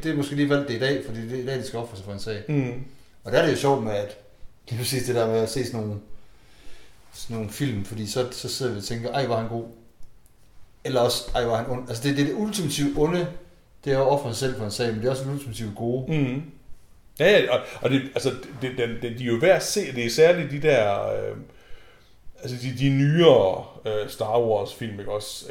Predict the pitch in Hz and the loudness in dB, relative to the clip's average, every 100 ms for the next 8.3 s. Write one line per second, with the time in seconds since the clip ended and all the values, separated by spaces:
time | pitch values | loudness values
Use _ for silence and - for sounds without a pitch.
0 | 113 120 147 170 151 156 170 151 135 147 | -2 0 2 2 0 -2 0 0 0 0
1 | 160 - - - 156 214 196 190 165 165 | -2 -6 -12 0 8 8 10 6 6 2
2 | 175 254 214 160 185 185 160 143 143 - | 6 8 10 10 12 12 12 8 4 -2
3 | - 190 156 - 127 131 120 - 101 90 | 4 4 4 4 4 4 2 0 -8 -4
4 | 123 180 196 135 - 139 143 139 143 208 | 6 10 10 8 4 0 2 0 0 0
5 | 220 131 170 170 156 180 202 147 143 135 | 2 6 8 8 6 4 6 6 6 2
6 | 143 147 175 170 120 117 - 151 147 123 | 2 2 0 2 0 0 -2 0 2 2
7 | - 202 139 139 131 135 165 131 123 127 | 4 4 4 2 0 0 -2 -2 -4 -4
8 | 117 110 | -6 -6